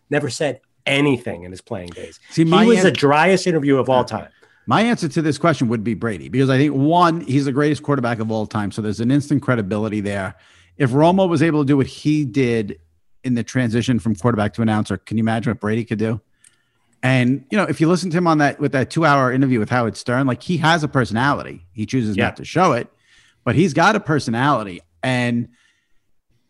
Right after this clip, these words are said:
Speaker 2: you know, I th-, I thought we'd see more of Brady's personality when he got away from Belichick. I thought Belichick sort of,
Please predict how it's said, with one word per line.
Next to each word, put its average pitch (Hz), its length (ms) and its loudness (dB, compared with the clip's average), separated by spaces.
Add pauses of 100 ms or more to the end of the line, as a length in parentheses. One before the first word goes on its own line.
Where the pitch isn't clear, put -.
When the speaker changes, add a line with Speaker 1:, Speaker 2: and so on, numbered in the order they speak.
(760)
Speaker 2:
you 196 100 0
know, 165 240 0 (380)
I 165 100 2
th-, - 280 -4
I 190 120 2
thought 233 240 2
we'd 208 180 0
see 190 180 0
more 170 280 2
of 135 140 -2
Brady's 147 300 2
personality 131 640 0
when 123 160 -2
he 110 100 -2
got 120 160 0
away 117 160 -2
from 101 220 -6
Belichick. 127 640 -2
I 101 60 -6
thought 104 160 -2
Belichick 113 440 -2
sort 110 180 -6
of, 101 80 -8